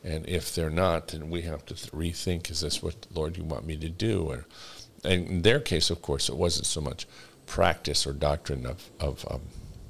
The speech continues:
in our understanding. They were, uh, they were focused on the law, and they would not accept that God was doing a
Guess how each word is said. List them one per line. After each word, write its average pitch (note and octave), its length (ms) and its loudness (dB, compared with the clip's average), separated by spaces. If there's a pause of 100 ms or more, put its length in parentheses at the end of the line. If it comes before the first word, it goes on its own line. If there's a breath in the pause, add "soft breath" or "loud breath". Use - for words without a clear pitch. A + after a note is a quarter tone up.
(600)
in F#2 160 6
our G#2 360 8
understanding. D2+ 540 0 (440 loud breath)
They G2 320 6
were, F2 320 4
uh, F2 140 6 (400)
they G2+ 180 2
were F2+ 320 4 (160)
focused - 540 0
on E2 140 -2
the D#2 100 0
law, D2+ 380 0
and E2 200 -2
they E2 160 -2 (100)
would D#2 180 -2
not D2+ 240 0
accept - 680 0
that E2 180 -4
God D#2 220 2
was D2+ 180 -4
doing D2+ 320 -4
a C#2+ 220 -4